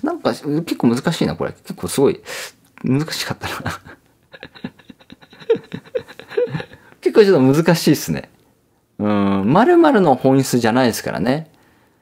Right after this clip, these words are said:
本質の本質的な感じですよね、これね。そう。本質をどう見-、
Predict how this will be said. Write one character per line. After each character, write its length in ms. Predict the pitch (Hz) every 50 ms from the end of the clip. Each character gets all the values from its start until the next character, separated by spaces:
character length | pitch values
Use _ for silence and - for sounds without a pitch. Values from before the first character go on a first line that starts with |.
| _ _ _ _ _ _
本 320 | _ - 190 214 233 220
質 140 | 220 - -
の 100 | 208 196
本 160 | 190 196 190
質 100 | 170 -
的 180 | 190 180 185 175
な 260 | 165 151 147 147 139
感 140 | - 143 131
じ 60 | 127
で 20 | 120
す 80 | -
よ 80 | 73 76
ね、 100 | 95 117
こ 100 | - 80
れ 100 | 71 -
ね。 340 | 95 113 127 107 - - - _ _ _ _ _ _ _ _ _ _ _ _ _ _ _ _ _ _ _ _ _ _
そ 520 | - - - - 95 90 85 87 - - -
う。 240 | _ _ _ - - _ _ _ _ _ _ _ _ _ _ _ _ _ _ _ _
本 420 | _ - - - 170 180 202 202
質 240 | 196 - - - - 170
を 80 | 160
ど 180 | 143 160 170 147
う 20 | 104
見-、 240 | 95 95 90 -